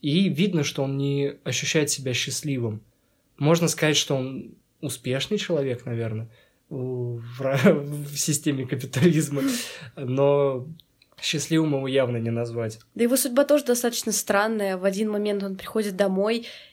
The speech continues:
Speaker 2: и говорит, что его бросил парень, а в конце нам показывают, как у него от кого-то ребенок.
Speaker 1: Да, причем Саша его спрашивает, типа, "Кек, Петь, у этого Василиска ребенок?"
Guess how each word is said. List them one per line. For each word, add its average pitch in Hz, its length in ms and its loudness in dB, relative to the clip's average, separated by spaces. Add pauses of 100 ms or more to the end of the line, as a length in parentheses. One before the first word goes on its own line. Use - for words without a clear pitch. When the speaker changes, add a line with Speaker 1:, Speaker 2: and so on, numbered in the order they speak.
(100)
Speaker 2:
и 208 160 -6
говорит, 196 320 4
что - 180 -2
его 196 140 0
бросил 196 460 0
парень, 233 560 6
а 202 60 2
в - 80 -4
конце 214 220 4
нам 226 120 6
показывают, 208 320 6
как 196 140 -2
у - 20 2
него 202 160 6
от 208 120 6
кого-то 208 280 6
ребенок. 185 560 6 (240)
Speaker 1:
Да, 147 160 4
причем 147 580 0
Саша 147 420 4
его 135 120 0
спрашивает, 135 380 0
типа, 139 300 0 (440)
"Кек, 147 580 4
Петь, 151 400 4
у 151 600 2
этого 156 400 2
Василиска 156 680 2
ребенок?" 156 520 4